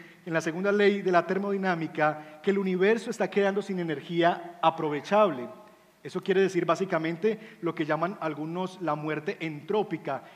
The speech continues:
que el universo se está expandiendo y llegará un momento en que no habrá más energía que acumular y entonces morirá. Eso implica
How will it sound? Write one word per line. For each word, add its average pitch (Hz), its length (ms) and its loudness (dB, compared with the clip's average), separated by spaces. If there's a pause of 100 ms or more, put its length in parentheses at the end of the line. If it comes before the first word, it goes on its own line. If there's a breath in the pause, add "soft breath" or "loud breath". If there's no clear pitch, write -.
(100)
que - 80 -4
el 180 100 2
universo 185 380 0
se 220 80 -6
está 208 140 -2
expandiendo 190 1040 -2
y 190 140 -4
llegará 175 320 4
un 190 100 0
momento 214 540 0
en 196 160 -2
que 185 100 -2
no 175 140 -2
habrá 196 180 2
más 208 160 0
energía 185 400 0
que - 80 -2
acumular 180 960 0
y 190 100 0
entonces 175 640 0 (300 loud breath)
morirá. 175 1120 0 (340 loud breath)
Eso 254 260 4
implica 185 920 0